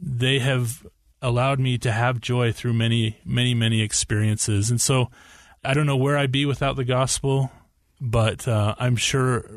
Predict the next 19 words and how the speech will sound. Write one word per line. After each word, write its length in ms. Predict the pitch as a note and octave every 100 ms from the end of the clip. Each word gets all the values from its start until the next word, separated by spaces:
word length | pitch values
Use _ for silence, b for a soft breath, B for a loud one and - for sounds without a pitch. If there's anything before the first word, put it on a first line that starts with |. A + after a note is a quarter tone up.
| G2+ B2+
grateful 460 | B2 B2+ C3+ C#3+
for 320 | B2+ C#3 C3+
it 160 | C3 B2+
and 240 | A#2 A2+ A#2
know 260 | B2 B2
that 440 | A#2+ A2 G#2 - - b b b b b b b
God 300 | B2+ B2+ B2+
is 100 | A2+
aware 320 | A2+ A#2 A#2+
of 100 | B2+
me 280 | B2 A#2+ A#2
and 120 | A2+
that, 300 | G#2 G2+ -
uh, 140 | A#2 A2
he's 260 | A2 A#2
taking 320 | - A#2+ A#2+
care 240 | A2 A#2 A2
of 80 | G#2
me. 220 | G2